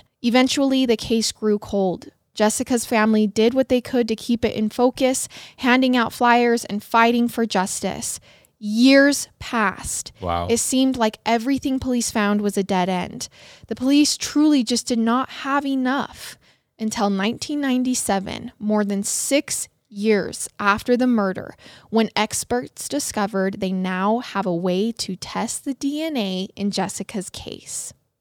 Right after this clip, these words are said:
Speaker 2: Okay, I mean, I'm, I know you're about to tell me, but what's, what's different that they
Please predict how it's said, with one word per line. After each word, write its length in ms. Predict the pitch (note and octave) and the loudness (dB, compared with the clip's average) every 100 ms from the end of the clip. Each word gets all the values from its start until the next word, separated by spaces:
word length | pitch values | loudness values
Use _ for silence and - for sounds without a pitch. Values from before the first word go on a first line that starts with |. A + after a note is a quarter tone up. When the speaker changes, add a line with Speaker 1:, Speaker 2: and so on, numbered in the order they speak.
| _ A2 | _ -4
Speaker 2:
Okay, 180 | A2 | 2
I 40 | G#2+ | 2
mean, 260 | G2+ G2+ G#2+ | 4 4 4
I'm, 120 | A2 | 4
I 80 | G#2 | 6
know 100 | A2 | 6
you're 180 | G#2 G#2 | 6 6
about 220 | F#2 - | 4 0
to 60 | |
tell 260 | - - G#2+ | -4 2 4
me, 160 | F#2 F2+ | 2 0
but 480 | F2+ F#2 F2 - - _ _ _ _ _ | 0 0 -2 -10 -20 _ _ _ _ _
what's, 800 | G2+ G#2+ A2 G#2+ F#2 - - - | -2 4 6 6 4 -4 -8 -2
what's 200 | A2+ - | -2 -2
different 520 | - B2+ - - - _ | -2 -2 -4 -18 -20 _
that 220 | - D2+ | -14 -12
they 380 | G2+ G2 F#2 F2 | -6 -6 -6 -8